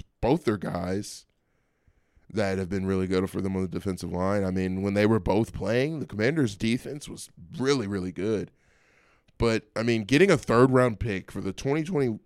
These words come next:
Defensive Rookie of the Year and who's been playing pretty, really, pretty good this season, that just feels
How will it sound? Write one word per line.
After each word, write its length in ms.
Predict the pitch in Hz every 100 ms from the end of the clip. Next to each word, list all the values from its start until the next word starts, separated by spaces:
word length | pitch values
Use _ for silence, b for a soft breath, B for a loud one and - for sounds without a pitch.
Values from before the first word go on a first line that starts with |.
| -
Defensive 540 | 107 104 113 113 147 113
Rookie 320 | 123 127 123
of 80 | 113
the 60 |
Year 520 | 104 98 104 87 95 - -
and 200 | 98 98
who's 180 | 104 113
been 100 | 110
playing 400 | - 110 107 98 _
pretty, 260 | - 170 196
really, 260 | 139 127 - _ _ _ _ _
pretty 280 | - 233 240
good 300 | 113 139 127
this 140 | 92 -
season, 480 | 92 90 95 113 - b b b b -
that 120 | 135
just 240 | 180 175
feels 520 | 151 147 143 123 -